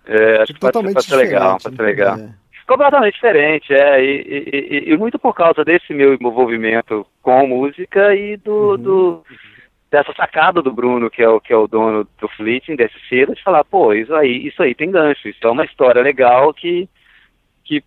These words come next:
Speaker 1: que, que pode virar um podcast, pode virar um blog, mas também pode virar um disco, por que não, né?
Speaker 2: Uhum.
Speaker 1: Porque senão você fazer um,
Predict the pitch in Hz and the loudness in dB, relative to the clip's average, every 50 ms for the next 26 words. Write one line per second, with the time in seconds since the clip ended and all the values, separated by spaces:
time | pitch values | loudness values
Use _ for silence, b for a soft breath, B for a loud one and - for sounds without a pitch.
0 | _ - - 233 240 - - - - 170 160 139 139 147 143 139 - _ _ _ | _ -8 -6 -6 -6 -8 -10 -6 -2 -2 -2 0 2 2 2 0 0 _ _ _
1 | _ _ _ _ _ _ _ _ 147 147 131 135 135 135 - 139 131 - - - | _ _ _ _ _ _ _ _ 0 2 2 2 2 2 0 0 0 -2 -2 -2
2 | 156 151 185 196 - 226 - - 147 139 139 - 123 135 127 123 123 127 135 151 | 0 0 0 0 0 -4 -4 -2 0 0 0 0 0 0 2 2 2 2 2 2
3 | 196 247 262 214 185 - 226 262 269 - 381 - 339 262 202 151 113 95 104 156 | 2 2 0 -2 -4 -6 -8 -6 -4 -4 -4 -2 0 0 0 0 -2 -4 -8 -8
4 | 214 202 - _ _ _ - 123 - - 165 135 127 135 139 123 110 113 123 147 | -8 -8 -10 _ _ _ -18 -8 -6 -4 -2 0 2 2 2 2 0 -2 -4 -6
5 | 139 107 120 143 156 180 175 170 165 - 147 135 _ - 127 113 123 123 120 117 | -8 -10 -12 -12 -10 -8 -8 -8 -8 -8 -12 -8 _ -6 -4 -4 -4 -4 -4 -6
6 | 110 110 107 | -8 -12 -14